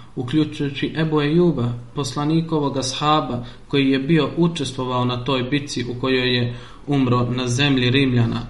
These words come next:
a Jezid, a Jezid bin Muavija je bio njihov vođa.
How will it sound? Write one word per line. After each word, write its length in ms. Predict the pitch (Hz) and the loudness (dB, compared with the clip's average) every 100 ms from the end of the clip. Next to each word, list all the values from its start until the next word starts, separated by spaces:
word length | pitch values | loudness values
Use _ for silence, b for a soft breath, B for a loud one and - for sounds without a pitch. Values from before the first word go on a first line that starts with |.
| - | -8
a 100 | 131 | -4
Jezid, 520 | 143 151 139 135 - B B B B B - - | 0 0 0 -2 -2 B B B B B -20 -8
a 80 | 135 | -2
Jezid 380 | 147 160 156 143 | 2 2 0 -2
bin 180 | 151 165 | 2 2
Muavija 500 | 147 160 165 151 135 | 2 2 2 2 0
je 80 | 131 | 0
bio 260 | 151 151 | 0 2
njihov 320 | 135 127 120 | 2 2 2
vođa. 380 | 117 120 120 120 | 2 2 0 -2